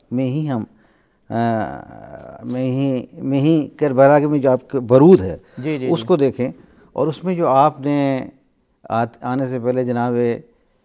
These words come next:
Speaker 1: हनफिया को अपना मकसद बयान किया है।
Speaker 2: जी, जी।
Speaker 1: तो planning की पहली बात क्या है? Planning की जब पहली बात होती है, तो ये हो-,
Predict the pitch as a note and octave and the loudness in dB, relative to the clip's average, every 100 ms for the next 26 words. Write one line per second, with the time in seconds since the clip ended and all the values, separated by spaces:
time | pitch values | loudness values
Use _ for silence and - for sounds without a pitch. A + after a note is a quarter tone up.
0 | _ _ _ A2 A2 - B2 C3 A2 F2+ | _ _ _ -8 -8 -4 0 0 0 -6
1 | - _ _ _ _ _ _ _ _ _ | -8 _ _ _ _ _ _ _ _ _
2 | - A#2+ B2+ C3 B2 A#2+ - C3 G2+ G2+ | -8 -6 -2 0 0 -2 -4 -6 -4 -4
3 | G#2 F#2+ G2 D#2+ D#2 B2+ C#3 A2 A#2+ _ | -4 -6 -6 -6 -8 -8 -8 -10 -16 _
4 | _ _ _ _ _ _ _ E3+ F#3 F#3 | _ _ _ _ _ _ _ 2 4 2
5 | - _ _ _ _ D3 D#3+ F#3+ G3+ F#3 | -4 _ _ _ _ 0 2 2 0 -2
6 | G3+ - D3+ D#3+ G3 D#3+ D3+ - A2 F#2 | -8 -2 -2 -2 -2 -2 -2 -4 -6 -6
7 | G2+ _ _ _ _ _ _ C3+ E3 F3 | -14 _ _ _ _ _ _ -6 -6 -6
8 | D#3 E3 D#3 D3 D3 C#3 B2+ B2 A#2+ C3 | -6 -6 -4 -6 -4 -4 -4 -8 -8 -8
9 | E3 - _ _ _ C3 C#3+ D#3 | -10 -16 _ _ _ -10 -8 -8